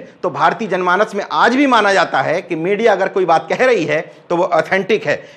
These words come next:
लेकिन इस बी-, मीडिया ने लोगों के दिमाग को इस तरीके से ब्लॉक करके रखा हुआ है कि जिस एजेंडे को वो लोगों के सामने लेकर आना चाहती है उसको बताती है कि खबर है, बाकी चीज़ों को लोगों के दिमाग से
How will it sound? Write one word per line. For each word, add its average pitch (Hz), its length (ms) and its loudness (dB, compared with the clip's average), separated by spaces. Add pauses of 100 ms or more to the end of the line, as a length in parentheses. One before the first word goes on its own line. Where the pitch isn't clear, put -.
लेकिन 190 200 0
इस 180 120 -2
बी-, 180 300 -2
मीडिया 214 400 2
ने 180 260 -2 (220)
लोगों 202 320 4
के 247 120 0
दिमाग 180 360 0
को 233 100 2
इस - 100 -6
तरीके 208 260 -2
से 175 80 -4
ब्लॉक 170 280 0
करके 190 220 0
रखा 147 300 0
हुआ 226 260 4
है 143 200 0 (360)
कि 214 100 -4 (160)
जिस 285 240 -2
एजेंडे 202 420 0
को 226 120 4
वो 220 100 6
लोगों 208 260 2
के 185 80 -6
सामने 190 280 0
लेकर 175 400 0
आना 180 240 2
चाहती 190 400 0
है 160 300 -4 (160)
उसको 226 260 2
बताती 214 460 0
है 214 100 2
कि 202 60 -2
खबर 226 340 2
है, 196 300 0 (220)
बाकी 185 300 -2
चीज़ों 226 300 -4
को 208 120 2
लोगों 190 360 2
के 185 80 -4
दिमाग 180 280 0
से 226 180 0